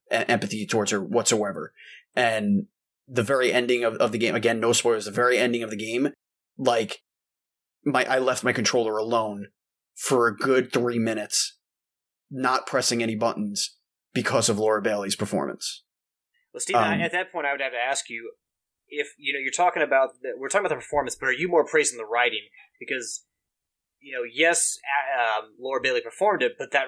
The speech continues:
Speaker 2: writing was done by another team.
Speaker 1: No,
Speaker 2: Like,
Speaker 1: it,
Speaker 2: uh,
Speaker 1: it
Speaker 2: the writing for the character of Abby, and, you know, these ca-, these, these actors were just acting it out, what was written for them in the story that's being told.
Speaker 1: Mm, you're talking to a Screen Actors Guild card member. Um, no,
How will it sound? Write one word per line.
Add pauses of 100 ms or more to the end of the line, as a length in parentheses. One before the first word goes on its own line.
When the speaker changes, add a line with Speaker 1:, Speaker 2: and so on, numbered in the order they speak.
Speaker 2:
writing
was
done
by
another
team. (580)
Speaker 1:
No,
Speaker 2:
Like,
Speaker 1:
it,
Speaker 2:
uh,
Speaker 1:
it
Speaker 2:
the
writing
for
the
character
of (480)
Abby, (320)
and,
you
know,
these
ca-,
these,
these
actors
were
just (140)
acting
it
out,
what
was
written
for
them
in
the
story
that's
being
told. (280)
Speaker 1:
Mm,
you're
talking
to
a
Screen
Actors
Guild
card
member.
Um,
no,